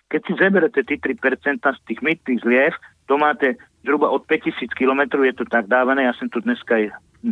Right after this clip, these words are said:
teraz oni nám predali o nejakých päť až desať tisíc kilometrov. Vy, keď nájdete päť až desať tisíc kilometrov, teprv vám budú tri percentá, hej. Tak pa-,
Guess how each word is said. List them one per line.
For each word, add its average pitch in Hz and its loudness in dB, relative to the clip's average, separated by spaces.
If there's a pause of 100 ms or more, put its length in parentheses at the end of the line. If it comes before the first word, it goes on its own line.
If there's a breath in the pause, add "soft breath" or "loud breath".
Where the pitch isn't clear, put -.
(120)
teraz 135 0
oni 123 0
nám 123 2
predali 131 2
o 123 -2
nejakých 123 -4
päť 131 0
až 107 -2
desať - -4
tisíc - -10
kilometrov. 110 -2 (460 loud breath)
Vy, 208 2
keď - 2
nájdete 160 2
päť 160 0
až 117 2
desať 143 -2
tisíc 131 -10
kilometrov, 117 -2
teprv 180 2 (160)
vám 131 2
budú 120 -6
tri 117 -4
percentá, 107 -4
hej. 120 0 (260 loud breath)
Tak 151 -2
pa-, - -8